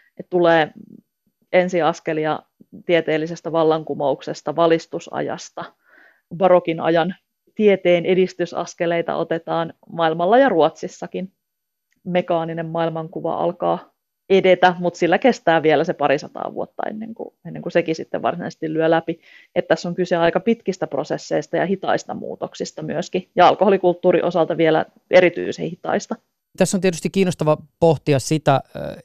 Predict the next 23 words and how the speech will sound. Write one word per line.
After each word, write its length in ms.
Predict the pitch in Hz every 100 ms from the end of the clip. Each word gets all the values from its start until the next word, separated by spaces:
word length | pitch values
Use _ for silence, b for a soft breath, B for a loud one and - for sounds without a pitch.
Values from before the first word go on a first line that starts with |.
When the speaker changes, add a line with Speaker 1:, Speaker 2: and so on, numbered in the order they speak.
| _ _ _ _ _
Speaker 2:
tää 80 | -
on 80 | 170
jotain 240 | 185 180
semmoista, 260 | 165 170 175
mitä 200 | 165 165
voi 120 | 165
pohtia 340 | 170 147 175 165
myös 200 | 170 -
tän 200 | 190 175
päivän 260 | - 110 107
ihminen, 400 | 123 117 117 107
siis 260 | 101 117 -
se, 120 | 139
että, 240 | 120 127 120 b b b -
et 220 | 131 _ _
kuinka 340 | - 190 220 190
hyvin 340 | 165 180 175
siinä 240 | - 143 139
niinku 260 | 139 - -
omassa 360 | 165 190 - -
ajassaan 560 | 151 151 131 - 120 123
ymmärtää 720 | 160 165 151 123 - 110 107 107 - _ _ _
sen 500 | - 131 123 123